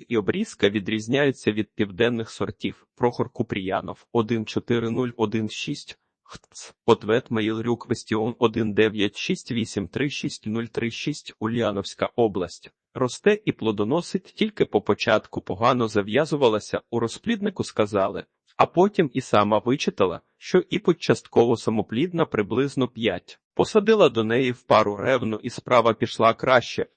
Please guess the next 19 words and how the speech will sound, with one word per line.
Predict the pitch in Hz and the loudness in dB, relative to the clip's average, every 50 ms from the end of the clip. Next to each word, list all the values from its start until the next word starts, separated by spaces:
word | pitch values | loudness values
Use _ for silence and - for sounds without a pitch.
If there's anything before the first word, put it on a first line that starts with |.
| _ | _
але | - 104 104 104 | 0 2 2 2
все | 104 - - - 185 | 0 0 0 -2 0
одно | - - 131 107 117 113 107 107 | 0 0 -2 -2 0 0 -2 -2
з | - - | -2 -4
вишні | 104 120 139 143 - - 151 143 | -2 -2 -2 -2 -2 -4 -2 0
не | 139 143 | 0 0
порівняти | 135 - 123 110 110 104 117 135 156 170 - - | 0 0 0 0 0 -2 -2 -2 -2 0 0 0
по | 151 - - 110 | 0 2 0 0
врожайності. | 104 107 107 101 104 110 107 104 107 107 107 - - - - - - _ - | 0 0 -2 0 2 4 4 4 2 0 -4 -8 -10 -10 -10 -10 -10 _ -10
Ех, | - 104 107 104 - - - _ _ _ _ _ | -6 -4 -4 -4 -6 -12 -20 _ _ _ _ _
хорошого | _ - - 123 127 135 123 - 123 110 113 107 | _ 0 2 4 4 4 2 2 0 0 0 0
потроху, | - - 113 107 - - 156 175 180 - - 143 - | 0 2 0 0 2 2 0 0 0 -4 -8 -8 -2
але | - - 104 113 113 | 2 2 4 4 4
нам | 120 156 190 196 165 | 2 2 0 0 -2
двох | 143 110 - 127 127 - - | 0 2 4 4 4 2 -2
дерев | 110 107 104 113 127 - - | -2 -2 0 0 -2 -2 -4
на | - 147 | -8 -8
сім'ю | 135 - - 139 131 123 120 107 | -6 -2 -4 -2 0 0 0 0
вистачає. | 104 107 - - - 101 - - - 92 85 87 82 78 | 0 -2 -4 -2 -4 -4 -2 0 -2 -2 -2 -2 -8 -10